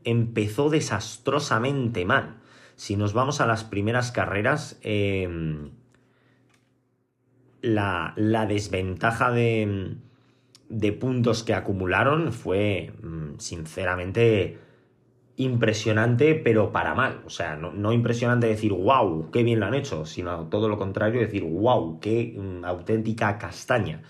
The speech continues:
De hecho, no pensaba que a-, iban a acabar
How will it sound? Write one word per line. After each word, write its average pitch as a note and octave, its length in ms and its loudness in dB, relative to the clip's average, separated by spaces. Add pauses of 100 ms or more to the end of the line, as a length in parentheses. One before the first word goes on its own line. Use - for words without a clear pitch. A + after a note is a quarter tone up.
(680)
De G2 80 -2
hecho, A#2 240 2
no A#2 220 2
pensaba A#2 580 2
que F#2 260 -2
a-, D#2+ 600 -12 (120)
iban A2+ 320 2
a G2 160 0
acabar F#2+ 520 0